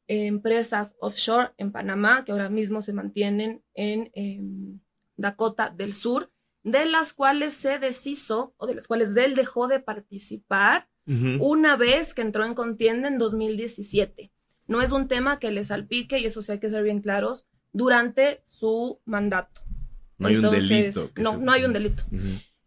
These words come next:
Speaker 1: Lo que abre los Pandora Papers es más bien una, en el caso, eh, de Ecuador, es un debate moral, ¿no?
Speaker 2: Ujú.
Speaker 1: Es qué hacen nuestros gobernantes con sus fortunas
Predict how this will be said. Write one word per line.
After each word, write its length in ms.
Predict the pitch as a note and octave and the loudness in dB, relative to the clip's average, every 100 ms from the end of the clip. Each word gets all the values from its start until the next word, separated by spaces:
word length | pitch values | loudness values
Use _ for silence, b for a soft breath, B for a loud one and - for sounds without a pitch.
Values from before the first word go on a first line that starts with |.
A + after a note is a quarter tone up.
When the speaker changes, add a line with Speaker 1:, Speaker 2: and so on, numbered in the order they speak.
| _ - | _ -2
Speaker 1:
Lo 220 | A#3 A#3+ | 0 4
que 100 | C4 | 6
abre 220 | C#4+ E4 | 6 4
los 160 | D4 C4+ | 0 0
Pandora 360 | A#3 A#3+ B3 | 0 0 0
Papers 300 | B3 A#3 C4 | 0 0 -2
es 100 | A#3+ | -2
más 180 | A#3+ A3 | -4 -2
bien 280 | A#3 A#3 B3 | -2 -2 -4
una, 540 | A3 A3+ A3+ A3+ A3 G3+ | -2 0 0 0 0 0
en 600 | G3 F#3+ G3 - C4 B3 | -2 -6 -10 -4 0 0
el 120 | G#3 | 0
caso, 440 | G#3+ G#3 A#3 A#3+ | -2 -2 -4 -6
eh, 400 | A3 G3+ G3+ G3+ _ _ - | -4 -4 -4 -8 _ _ -12
de 100 | A3 | -8
Ecuador, 500 | G3+ G#3+ G#3+ C4 C4 _ _ _ - | -4 0 0 -2 -4 _ _ _ -4
es 100 | A#3 | 0
un 120 | A#3+ | 2
debate 300 | A3+ G#3+ A#3 | 2 2 0
moral, 480 | G#3+ F#3+ F#3 - - _ _ A#2 | -2 -2 -4 -6 -10 _ _ -6
¿no? 200 | A2+ G#2+ | -4 -4
Speaker 2:
Ujú. 140 | F#2 - | -6 -4
Speaker 1:
Es 220 | A#3 A#3 | -4 -2
qué 160 | - B3 | 0 2
hacen 420 | A#3 A#3+ A#3+ B3+ | 2 2 0 0
nuestros 340 | A3 G#3 A3 | -4 -6 -6
gobernantes 880 | G#3 G#3+ G#3+ A3 A3 G#3+ A3+ A#3+ - _ - | -4 -2 -2 -2 -2 -2 -4 -6 -8 _ -6
con 340 | A3+ A3+ A#3+ | -2 -2 -6
sus 420 | - - G#3 G#3 - | -10 -2 -2 -2 -8
fortunas 680 | G3+ G3+ G#3 G#3 G3 - | -8 -4 -2 -4 -6 -18